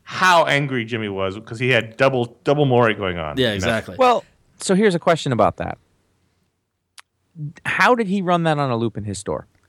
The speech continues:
Speaker 2: <laughs> That's a very,
Speaker 3: Technically.
Speaker 2: that's a very good question. <laughs>
Speaker 1: You just get a tape, you get a videotape with it.
Speaker 2: Oh,
Speaker 3: They didn't
Speaker 2: yeah.
Speaker 3: have that.
Speaker 1: Over
Speaker 2: Yeah.
Speaker 1: and over and over.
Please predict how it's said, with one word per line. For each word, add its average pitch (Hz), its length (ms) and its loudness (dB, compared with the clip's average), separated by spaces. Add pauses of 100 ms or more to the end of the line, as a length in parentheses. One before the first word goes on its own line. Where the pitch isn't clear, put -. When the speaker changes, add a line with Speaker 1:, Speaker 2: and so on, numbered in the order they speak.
(480)
Speaker 2:
<laughs> - 200 -8
That's 117 180 -2
a 143 60 6
very, - 20 4
Speaker 3:
Technically. - 340 -4
Speaker 2:
that's - 160 0
a 147 40 4
very 131 220 0
good 135 160 -2
question. 165 420 -2 (140)
<laughs> - 140 -4
Speaker 1:
You 381 100 2
just 240 200 0
get 190 80 0
a 175 40 2
tape, 175 260 -2
you 170 100 -2
get 180 100 2
a 165 60 4
videotape 156 500 0
with 139 140 -4
it. 127 100 0
Speaker 2:
Oh, - 60 0
Speaker 3:
They 143 80 2
didn't 359 160 2
Speaker 2:
yeah. - 100 2
Speaker 3:
have - 140 -2
that. 107 240 0 (120)
Speaker 1:
Over 156 100 -4
Speaker 2:
Yeah. 339 100 2
Speaker 1:
and 151 80 2
over 139 100 0
and 156 80 -2
over. 196 120 -10